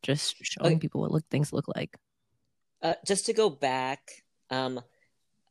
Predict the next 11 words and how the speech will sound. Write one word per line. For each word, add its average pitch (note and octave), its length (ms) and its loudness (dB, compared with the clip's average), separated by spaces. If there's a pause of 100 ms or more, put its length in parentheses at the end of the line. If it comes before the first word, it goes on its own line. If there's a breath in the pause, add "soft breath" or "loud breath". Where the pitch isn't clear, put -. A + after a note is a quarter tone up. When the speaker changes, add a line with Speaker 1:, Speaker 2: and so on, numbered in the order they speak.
(160)
Speaker 2:
how F#3 160 4
would G#3 320 0
you D#3 340 0
like B2+ 480 0 (720)
your B2+ 520 2
parents, C3+ 680 -2
or C3 140 4
how C3+ 240 0
would A#2+ 240 2
you B2+ 200 2
discuss - 580 0